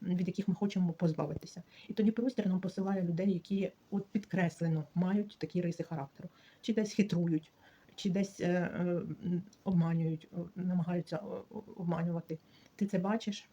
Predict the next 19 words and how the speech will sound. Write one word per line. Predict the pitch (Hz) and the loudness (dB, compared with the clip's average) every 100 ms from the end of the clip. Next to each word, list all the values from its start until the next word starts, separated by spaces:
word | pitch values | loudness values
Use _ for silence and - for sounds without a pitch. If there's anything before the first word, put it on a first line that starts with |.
| - - | -14 -6
ти | 185 | -2
бачиш, | 196 190 | -2 -2
як | 185 - | -4 0
це | 180 | 0
негарно, | 165 185 185 | 2 0 0
як | 175 - | -2 0
це | |
неприємно, | 175 - 156 156 160 | -2 0 0 0 0
і | 240 277 - | -2 -2 -2
працюєш | 202 165 - 214 185 | -2 -4 -4 -4 -4
над | 180 | -6
собою. | - 156 165 - - - - - | -6 -4 -4 -8 -20 -20 -8 0
Дуже | 214 208 | 2 4
важливо | 190 185 165 170 - | 2 2 0 -4 0
помічати | 196 202 170 160 | 2 2 0 -4
в, | 160 160 | -4 -4
в | 175 | -6
оточуючих | 170 160 - 156 - 196 | -6 -6 -6 -6 -6 -2
людях | 240 220 | 0 -2